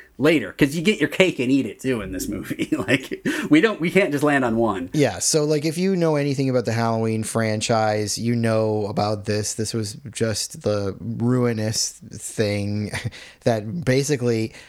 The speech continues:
Speaker 2: Busta Rhymes gets to kill Michael Myers with karate.
Speaker 1: It's worse than just karate, though, because it's like,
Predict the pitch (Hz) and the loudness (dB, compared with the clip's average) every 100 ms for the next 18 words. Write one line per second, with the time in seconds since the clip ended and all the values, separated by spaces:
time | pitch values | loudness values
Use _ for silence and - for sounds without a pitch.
0 | - - 123 131 - 135 107 107 107 107 | -12 0 2 2 2 2 2 2 2 0
1 | 107 - _ 117 110 - - - 107 - | -2 -6 _ -4 -2 -4 -6 -6 -6 -2
2 | 113 107 104 98 104 110 98 90 92 92 | 0 0 0 -2 0 -2 -2 -2 -2 -2
3 | 90 - 98 92 - - 98 92 85 85 | -2 -4 -4 -6 -6 -6 -2 -2 -2 -4
4 | 85 85 226 226 196 208 339 392 349 208 | -4 0 2 2 0 0 2 2 0 0
5 | 170 - - 139 156 156 107 90 90 87 | 0 -2 2 2 4 2 0 -2 -4 -4
6 | 101 107 127 117 123 120 143 131 123 117 | -4 -2 0 0 0 -2 0 0 0 -2
7 | - | -4